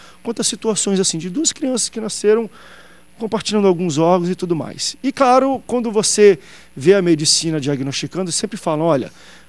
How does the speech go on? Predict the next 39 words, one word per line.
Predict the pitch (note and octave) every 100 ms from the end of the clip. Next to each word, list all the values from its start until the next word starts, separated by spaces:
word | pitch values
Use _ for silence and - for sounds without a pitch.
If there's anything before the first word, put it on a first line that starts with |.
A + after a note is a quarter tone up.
| - - -
precisamos | D#3+ D#3 F3 G3
separar, | - - B3+ G3+ G#3
porque | - F#3+ - F#3+
como | - G3+ F#3+
compartilha | F3+ F3 - E3
alguns | C#3+ C#3+ C3+
órgãos, | F#3 F3+ D3
ele | D#3+
não | E3+ F3
é |
suficiente | - - - - E3 F3
pra, | - F3+ E3+ - - -
né, | E3+ G#3 E3 - - -
a-, |
a-, | D#3+ E3+ D#3+
aguentar | D#3 F3+ D#3+ E3
os | E3 C#3
dois | D#3+ -
corpos, | E3+ D#3+ D3 D3
as |
duas | C#3 C#3
meninas, | D#3 D3 F3+ F3+ D3+
e | -
pode | D#3+ E3
s-, | E3+ - -
ser | - - E3+
uma | F#3
fatalidade | - D#3+ D#3 D#3+ D#3
pras | F#3 F3
duas. | D3+ E3+ C#3+
E | C3
como | E3
tá | E3
grudada, | E3 C#3 D3+ E3+
pode | - F3+ -
ter, | F3+ - -
ter | F#3+
complicações | F#3 E3 C#3+ B2+ - B2
maiores." | C3 A#2 - -